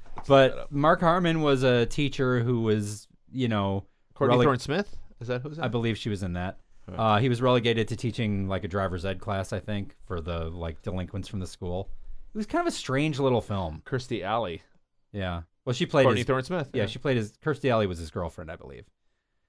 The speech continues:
Speaker 2: And, um, it was an interesting little film because it was, like, one of those comedies that all of a sudden takes a really serious turn. 'Cause remember there was that pregnant girl and there was some issue with her pregnancy or something.
Speaker 1: Right.
Speaker 2: But, um, I, I, I seem to remember liking it, though.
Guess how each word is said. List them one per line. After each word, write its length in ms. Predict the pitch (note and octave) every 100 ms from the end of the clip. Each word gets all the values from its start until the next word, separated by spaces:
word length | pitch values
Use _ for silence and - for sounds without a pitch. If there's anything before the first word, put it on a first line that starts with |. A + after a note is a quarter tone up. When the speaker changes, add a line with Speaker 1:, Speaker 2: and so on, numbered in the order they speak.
| _ -
Speaker 2:
And, 360 | C3+ C3 B2+ C3
um, 460 | B2 B2 A#2+ B2 -
it 80 | A3
was 100 | B3+
an 80 |
interesting 380 | D4 D4 C#4 C#4+
little 160 | B3 G#3+
film 240 | A3+ A#3+
because 200 | F#3+ F3+
it 40 | F#3
was, 120 | F3
like, 320 | F#3 B2+ - _ _ -
one 120 | G3+
of 60 |
those 160 | A#3+ G3+
comedies 460 | E3+ D#3+ F#3 G3+ F3
that 100 | B2
all 100 | C#3
of 60 |
a 20 | -
sudden 140 | E3
takes 180 | D#3 -
a 60 |
really 220 | B2 C3+ C3
serious 440 | - B2+ C#3 C3
turn. 640 | - B2 B2+ C3+ C3+ C3+ - A#2
'Cause 160 | A#2+
remember 200 | C3+ C#3+
there 120 | C#3
was 100 | C3
that 140 | B2 -
pregnant 340 | B2 A#2 A#2
girl 360 | B2 A#2 A#2 A#2
and 80 | G#2+
there 60 |
was 120 | G2 -
some 160 | G#2+
issue 300 | G2 - G#2+
with 100 | G2+
her 80 | G2
pregnancy 640 | - G#2+ G#2 G2+ - G2
or 80 | G2
something. 580 | F2+ G2 - G#2 F#2+ F#2+ - _ _ _ _ _
Speaker 1:
Right. 360 | F#2+ F2+ E2+ - _ _ _ _ -
Speaker 2:
But, 40 |
um, 400 | F#2+ F#2 F2 F2+ - _ _ _ _ _ _ _ _ -
I, 120 | -
I, 140 | A3 B3 -
I 80 | F#3+
seem 220 | - F4
to 60 | G4+
remember 360 | A3 G3+ A3
liking 320 | D3 D#3 - C#3
it, 140 | F#2+
though. 260 | F2+ A#2+